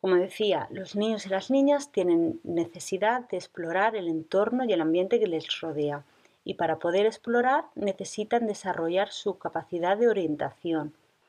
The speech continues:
Por eso son muy sensibles al orden. Con orden me refiero tanto a objetos externos que estén colocados siempre en el mismo lugar. Nuestros hijos no necesitan que la casa esté recogida como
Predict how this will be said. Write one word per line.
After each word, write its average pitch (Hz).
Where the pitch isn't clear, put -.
Por 185
eso 220
son 220
muy 202
sensibles 202
al 156
orden. 147
Con 196
orden 226
me 233
refiero 160
tanto 160
a 185
objetos 220
externos 165
que 160
estén 156
colocados 156
siempre 170
en 147
el 147
mismo 156
lugar. 151
Nuestros 190
hijos 240
no 233
necesitan 175
que -
la 156
casa 165
esté 170
recogida 160
como 160